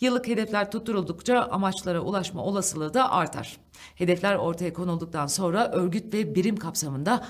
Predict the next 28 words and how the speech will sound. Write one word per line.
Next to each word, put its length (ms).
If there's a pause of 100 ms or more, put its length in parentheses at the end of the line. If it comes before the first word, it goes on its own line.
(140)
hangi 400
faaliyetlerin 600
ön 200
plana 280
çıktığı 400
ve 120
öncelik 460
verilmesi 480
gerektiği 540
de 200 (200)
netlik 340
kazanır. 440 (1120)
Örgütsel 600
değerlerin 480
oluşturulması. 840 (600)
İşletme 420
kültürü 360
tanımlamak, 720
bireysel 460
değerleri 460
ve 360
bu 140
değerlerin 520
oluşturduğu 720
değer 240
sistemini 500
anlamakla 520
mümkündür. 560